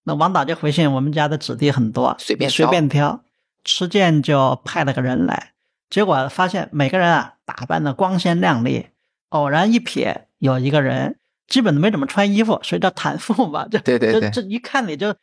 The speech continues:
Speaker 1: 看见肚皮了呀。翘个腿，正在吃糊饼，就吃烧饼，可能还掉了一地。其实他是为了出丑。
Speaker 2: 为了让王导丢脸。
Speaker 1: 这事儿跟我没关系，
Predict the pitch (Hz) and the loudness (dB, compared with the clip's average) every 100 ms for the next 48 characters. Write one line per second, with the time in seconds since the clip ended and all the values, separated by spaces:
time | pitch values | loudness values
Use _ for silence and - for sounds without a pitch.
0 | _ - 262 226 277 220 139 - 233 147 | _ -4 0 0 -2 -4 -6 -2 0 0
1 | - _ _ _ _ _ _ - 240 185 | -4 _ _ _ _ _ _ -2 0 0
2 | 156 123 131 - _ - 190 180 - 208 | -2 -2 -4 -6 _ 0 2 2 2 0
3 | 185 170 233 156 - - _ _ _ 156 | 0 0 0 -2 -4 -12 _ _ _ -6
4 | - 208 - 214 247 220 - _ _ _ | -2 -2 2 2 2 0 -4 _ _ _
5 | - 156 165 180 180 208 175 156 156 180 | -2 0 2 0 0 0 0 2 0 2
6 | 151 - _ _ _ - 226 226 202 202 | 0 0 _ _ _ 0 0 0 -2 0
7 | 214 208 175 139 131 143 - _ _ _ | 0 0 2 2 0 -2 -10 _ _ _
8 | - - 208 - - 170 170 107 95 92 | -6 -2 -2 -2 0 2 2 2 0 0
9 | - 110 117 285 254 127 120 - 240 170 | -2 -6 -2 0 2 2 2 2 0 -2
10 | 143 180 190 214 208 - | -4 -2 0 2 0 -4